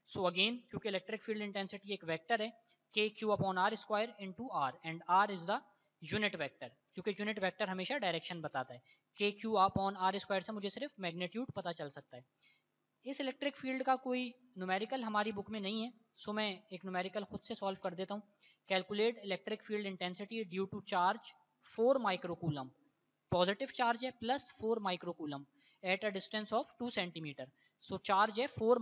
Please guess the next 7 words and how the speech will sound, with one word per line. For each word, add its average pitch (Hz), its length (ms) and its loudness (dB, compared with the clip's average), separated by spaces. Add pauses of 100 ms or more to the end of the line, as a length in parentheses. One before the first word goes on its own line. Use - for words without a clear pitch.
microcoulomb। 180 720 -2 (320)
Micro 190 420 2
का 247 120 2
मतलब 220 300 2
है 240 80 4
exponent 214 440 -4
minus 202 420 -2